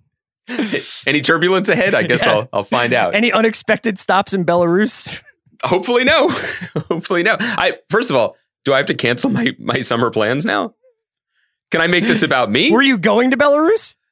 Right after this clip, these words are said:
Speaker 1: The num-, I mean, my
Speaker 2: Oh, are you
Speaker 1: Ryanair
Speaker 2: worried
Speaker 1: frequent
Speaker 2: that you're, so you're worried that you're just gonna be flying to New York and they're gonna be like, "We're gonna make an unexpected stop in Minsk," or something?
Speaker 1: No, I'm worried that, like, I'm gonna cash in my Ryanair points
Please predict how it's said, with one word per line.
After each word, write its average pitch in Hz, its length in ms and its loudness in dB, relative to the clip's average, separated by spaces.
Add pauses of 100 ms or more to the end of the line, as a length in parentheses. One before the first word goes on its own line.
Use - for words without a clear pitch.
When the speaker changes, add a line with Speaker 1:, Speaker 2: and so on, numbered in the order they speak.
(300)
Speaker 1:
The 139 180 0
num-, 165 300 0
I 143 80 2
mean, 143 180 0
my 143 160 0
Speaker 2:
Oh, 226 140 4
are - 180 2
you 269 140 4
Speaker 1:
Ryanair 262 100 4
Speaker 2:
worried 254 80 4
Speaker 1:
frequent 247 300 2
Speaker 2:
that 208 40 2
you're, 262 140 4
so 233 160 0
you're 262 180 2
worried 220 300 2
that 170 140 -2
you're 185 100 0
just 185 220 -2
gonna 180 160 0
be 175 100 -2
flying 160 380 0
to 156 80 -2
New 139 80 -2
York 139 280 0
and 139 120 -2
they're 143 80 0
gonna 143 160 -2
be 139 140 -2
like, 131 160 0
"We're 139 200 -2
gonna 143 140 0
make 135 220 -2
an 131 100 -4
unexpected 131 680 -4
stop 127 360 -2
in 117 120 -2
Minsk," 139 360 -4
or 175 60 -2
something? 202 460 -2
Speaker 1:
No, 180 380 0
I'm 151 220 2
worried 147 340 2
that, 127 220 2
like, 120 240 2
I'm 123 140 0
gonna 117 120 2
cash 131 320 -2
in 135 80 0
my 120 120 0
Ryanair 98 500 0
points 85 360 -6